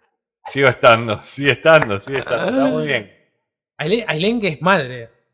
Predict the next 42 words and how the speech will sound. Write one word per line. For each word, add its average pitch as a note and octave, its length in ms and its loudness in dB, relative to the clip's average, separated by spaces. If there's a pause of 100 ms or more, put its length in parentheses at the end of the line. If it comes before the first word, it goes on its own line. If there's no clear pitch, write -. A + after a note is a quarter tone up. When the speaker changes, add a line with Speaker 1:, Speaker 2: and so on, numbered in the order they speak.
(140)
Speaker 1:
Madre, A#2+ 640 2
uf. A#2 300 -10
Speaker 2:
Sí, B2+ 260 -12
es A#2+ 100 -20
madre, A#2+ 360 -14
madre. B2 600 -20
Creo C#3+ 160 -10
que C3+ 80 -10
tiene C#3+ 260 -12
dos D#3+ 360 -8
años. E3 320 -8
Speaker 1:
Full C#3+ 200 -2
mamá. B2+ 580 -4
Speaker 2:
Su D3 240 -12
niña F3 420 -6
creo D#3 160 -4
que D3+ 60 -2
tiene D#3 220 -6
dos D#3 240 -8
años. E3 440 -16 (1400)
Me B2 80 -18
parece. - 360 -16 (220)
Speaker 1:
Bueno, C3 440 2
ahora D#3+ 580 4
vamos E3 300 0
a D3+ 40 0
hacer D#3 360 2
una D3+ 200 0
cosa D3+ 260 0
que C3 100 -6
por C3+ 140 0
ahí D3+ 80 6
es D3+ 60 -4
media D#3+ 200 0
rara, G#3 320 4
pero C#3 180 -2
en B2+ 80 -10
realidad C#3 360 0
lo C#3 80 -4
que C3 60 0
hacemos C#3+ 400 -6
es B2+ 240 -10